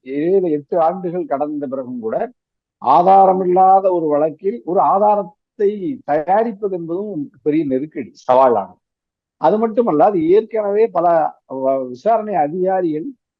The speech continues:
ஆ, பல பேர் அதுல வந்து தொடர்பு படுத்தி ஆட்சி அதிகாரத்தில் இருந்தவர்களோடு நெருக்கமாக இருந்து அந்த வழக்கை அவர்கள், ஆம்,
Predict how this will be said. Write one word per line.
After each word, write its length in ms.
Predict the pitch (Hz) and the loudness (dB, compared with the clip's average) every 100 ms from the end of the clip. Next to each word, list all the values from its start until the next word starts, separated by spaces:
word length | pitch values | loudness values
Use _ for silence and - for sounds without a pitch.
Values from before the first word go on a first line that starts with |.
| _ _ - | _ _ -8
ஆ, 280 | 156 156 | -2 -2
பல 340 | 147 - 156 190 | -2 -2 0 2
பேர் 240 | 208 240 | 2 2
அதுல 260 | 214 185 175 | 2 2 2
வந்து 560 | 160 151 180 180 151 135 123 | 0 -2 -4 0 -2 -4 -14
தொடர்பு 440 | - 175 196 202 196 | -6 -4 -2 -4 -4
படுத்தி 580 | 170 160 143 220 247 _ _ _ _ _ | -6 -10 -10 -12 -12 _ _ _ _ _
ஆட்சி 360 | 131 175 180 | 0 2 4
அதிகாரத்தில் 600 | 202 185 180 175 - 170 | 2 4 4 2 0 -4
இருந்தவர்களோடு 560 | 170 160 165 160 156 151 | -6 -10 -6 -4 -2 -4
நெருக்கமாக 560 | 139 151 170 160 151 139 | -4 -8 -8 -4 -4 -4
இருந்து 440 | 131 120 175 - _ _ _ | -6 -2 -2 -2 _ _ _
அந்த 680 | - 170 202 202 190 185 170 - - | -4 -2 0 2 2 2 -2 -8 -10
வழக்கை 520 | 160 190 208 202 196 | -4 -2 -2 2 2
அவர்கள், 560 | 185 165 156 175 175 151 | 4 2 0 -2 -2 -2
ஆம், 340 | 147 143 139 | -2 -2 -2